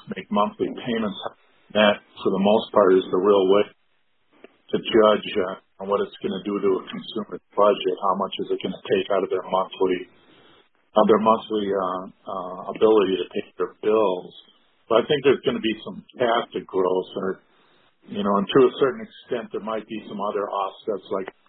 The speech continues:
length of financing contract probably start, keep, will keep growing a little bit more, although that has its own negative ramifications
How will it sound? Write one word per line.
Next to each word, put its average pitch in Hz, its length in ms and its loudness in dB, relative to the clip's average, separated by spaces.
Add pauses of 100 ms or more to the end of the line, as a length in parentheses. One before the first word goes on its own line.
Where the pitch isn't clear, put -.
(160)
length 107 400 -2
of 98 80 2 (140)
financing 104 580 -2
contract - 500 -4 (300)
probably 98 500 0 (120)
start, - 200 -2 (360)
keep, 101 200 -4 (260)
will 107 200 -2
keep 110 200 2
growing 107 380 6
a 104 80 2
little 104 240 4
bit 104 220 2
more, 101 400 -2 (600)
although 101 300 4
that 107 160 6
has 107 240 -2
its 95 160 -8
own 101 280 -6
negative 101 440 -8
ramifications 98 880 -12